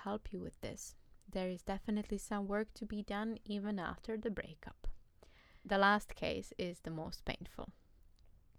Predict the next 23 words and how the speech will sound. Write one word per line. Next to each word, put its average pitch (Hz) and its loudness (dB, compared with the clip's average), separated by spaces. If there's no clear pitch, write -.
You 214 6
terminate 190 2
your 180 -2
relationship 175 -2
because 180 -2
of - -4
some 226 0
very 247 4
painful 208 0
situation 294 2
that 220 2
can 202 -2
be 190 -2
anywhere 233 2
from 208 -4
betrayal 226 0
or 208 2
abuse, 185 -2
infidelity 190 0
to 202 2
mistreatment, 180 -2
et - -4
cetera. - -6